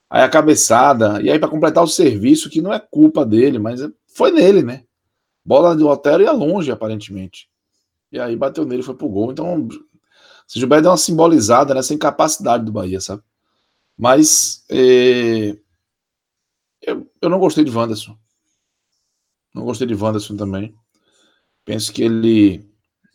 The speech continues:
é, se não foi, cometeu falhas diretas graves, ele participou desse, desse sistema defensivo do Bahia que já se tornou mais vazado,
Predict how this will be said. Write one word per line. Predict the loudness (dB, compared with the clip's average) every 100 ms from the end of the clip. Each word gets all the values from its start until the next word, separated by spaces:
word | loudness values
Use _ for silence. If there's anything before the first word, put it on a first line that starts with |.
| _ _ _ _ _ _ _ _ _ -12
é, | -6 -4 -4 -6 -10 -14 -20 -12
se | -8
não | -8 -8
foi, | -6 -6 -8 _ _ -10
cometeu | -8 -4 -4
falhas | -2 -2 0 0
diretas | 0 0 0 -4 -6
graves, | -4 -2 -2 -4 -8 -12 _ _ _ _ _ _ _ _ _
ele | -4 -2 -2
participou | -2 -4 -6 -6 -2 -2
desse, | 0 -2 -4 -2 2 4 2 0 -8 -14 _ _ _ _ _
desse | -4 -4
sistema | -4 -4 -2
defensivo | -4 -4 -4 -2 -2
do | 0
Bahia | 2 4 2 0
que | -2 -2
já | -2 -4
se | -8 _ -20 -4
tornou | -2 -2 2
mais | 0 2
vazado, | 2 2 2 2 0 -8